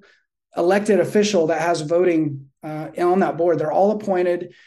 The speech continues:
Um, they can spend that money however they want, and we can't vote them in or out. So we would love to see those decisions be passed to the county commission, which is a democratically elected body. They have a transparent citizens and citizen involved budget process.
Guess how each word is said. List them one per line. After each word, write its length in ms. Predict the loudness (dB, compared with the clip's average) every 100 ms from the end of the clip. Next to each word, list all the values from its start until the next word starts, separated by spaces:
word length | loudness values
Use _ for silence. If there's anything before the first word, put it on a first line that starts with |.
| _ _ -8
Um, 260 | -2 0
they 140 | 0 0
can 160 | 0
spend 280 | -2 0 0
that 140 | 0
money 280 | -2 -4 -6
however 380 | -6 -6 -4 -4
they 140 | -4
want, 340 | -4 -4 -4 -4
and 120 | -2
we 120 | -2
can't 300 | -2 -4 -2
vote 180 | -2 -2
them 160 | -2 -6
in 120 | -6
or 120 | -6
out. 280 | -8 -14 -20 _ _ _ _ _
So 220 | -6 -2 0
we 220 | 2 4
would 200 | 4 4
love 260 | 2 2
to 100 | 0
see 300 | -4 -4 -4
those 300 | 2 2 2
decisions 480 | -4 -2 0 0 -4
be 160 | -6 -10
passed 580 | -10 -10 -10 -12 -14 -4
to 500 | 0 2 0 -2 -8 _ _ _ _ _ _
the 80 | -6
county 280 | 0 2 2
commission, 580 | 4 4 4 2 2 0
which 140 | -2
is 120 | -2
a 60 | 0
democratically 840 | 0 0 0 0 -2 -2 -6 -4 -4
elected 500 | -4 -6 -4 -8 -6
body. 520 | -4 -2 -4 -6 -12 _ _
They 80 | -2
have 140 | 0 0
a 40 |
transparent 680 | -2 0 0 0 -2 -2 -4
citizens 520 | -4 -4 -4 -4 -4
and 240 | -4 -6 -8
citizen 520 | -2 0 2 0 -4
involved 440 | -4 -4 -4 -2
budget 300 | -4 -4 -6
process. 560 | -8 -10 -8 -8 -10